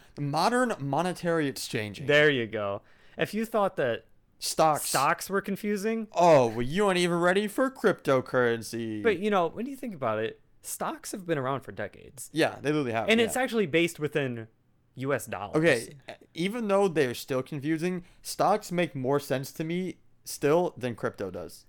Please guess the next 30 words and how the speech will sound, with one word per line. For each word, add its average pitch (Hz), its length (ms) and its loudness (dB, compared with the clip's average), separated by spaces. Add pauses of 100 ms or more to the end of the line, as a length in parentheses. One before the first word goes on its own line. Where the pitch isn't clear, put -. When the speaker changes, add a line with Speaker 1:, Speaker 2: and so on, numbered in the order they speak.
(140)
Speaker 2:
Like, 165 360 0
the 156 240 0
way 175 280 4
it 110 380 -10
works 131 460 -4
doesn't 202 280 -4
make 214 180 -8
sense 214 260 -6
to 156 80 -2
Speaker 1:
No, 156 160 6
Speaker 2:
me. 123 60 4
Speaker 1:
I, 139 180 4
I 139 100 2
don't 156 220 2
understand 139 680 -2 (400)
really 139 300 2
the 127 120 -2
way 127 180 2
it 107 120 -4
works, 131 560 -2
Speaker 2:
But 180 120 0
Speaker 1:
but 139 160 4
Speaker 2:
the - 60 -4
fact 180 460 2
that 175 100 4
Speaker 1:
I 160 80 6
Speaker 2:
it 156 100 2
Speaker 1:
know 190 260 8
it's 160 160 -2
like, 139 140 0